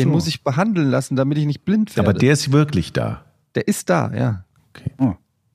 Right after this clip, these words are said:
Speaker 2: Und, äh, deshalb muss ich alles halbe Jahr, muss ich mir die Augen lasern lassen, um den Augendruck zu senken.
Speaker 3: Das ist ja totale
Speaker 1: Ach so.
Speaker 3: Scheiße.
Speaker 2: Ja, also
Speaker 3: Wie ist
Speaker 2: besser
Speaker 3: denn
Speaker 2: so als blind zu werden.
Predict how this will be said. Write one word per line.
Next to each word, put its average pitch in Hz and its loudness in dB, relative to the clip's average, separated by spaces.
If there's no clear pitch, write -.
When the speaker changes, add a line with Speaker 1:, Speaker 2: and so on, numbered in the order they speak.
Speaker 2:
Und, 120 -2
äh, 127 0
deshalb 151 2
muss 151 0
ich 151 -2
alles 160 0
halbe 151 2
Jahr, 147 0
muss 147 -2
ich - -18
mir 143 -2
die 135 -2
Augen 156 -2
lasern 113 2
lassen, 123 -2
um 123 0
den 120 0
Augendruck 139 -4
zu 113 -2
senken. 120 -6
Speaker 3:
Das 98 0
ist - -2
ja 101 2
totale 101 0
Speaker 1:
Ach - 2
so. - -2
Speaker 3:
Scheiße. 123 2
Speaker 2:
Ja, 98 -6
also 107 -4
Speaker 3:
Wie 117 4
ist 131 2
Speaker 2:
besser 139 4
Speaker 3:
denn 127 2
Speaker 2:
so 139 0
als 151 -2
blind 190 0
zu 110 -4
werden. 110 -4